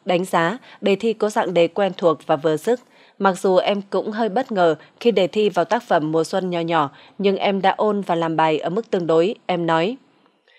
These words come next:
Nữ sinh bày tỏ thích thú với ngữ liệu đọc hiểu, đây là vấn đề mang tính thời sự, tạo điểm nhấn cho đề môn văn. Vấn đề nghị luận trong câu nghị luận xã hội cũng phù hợp với phần đọc hiểu,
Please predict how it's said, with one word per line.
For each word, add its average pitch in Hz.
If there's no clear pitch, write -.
Nữ 220
sinh 214
bày 175
tỏ 160
thích 240
thú 190
với 185
ngữ 208
liệu 233
đọc 165
hiểu, 160
đây 220
là 202
vấn 180
đề 196
mang 175
tính 175
thời 185
sự, 165
tạo 185
điểm 165
nhấn 165
cho 226
đề 165
môn 175
văn. 175
Vấn 202
đề 233
nghị 190
luận 185
trong 214
câu 214
nghị 190
luận 170
xã -
hội 214
cũng 196
phù 208
hợp 196
với 170
phần 175
đọc 165
hiểu, 156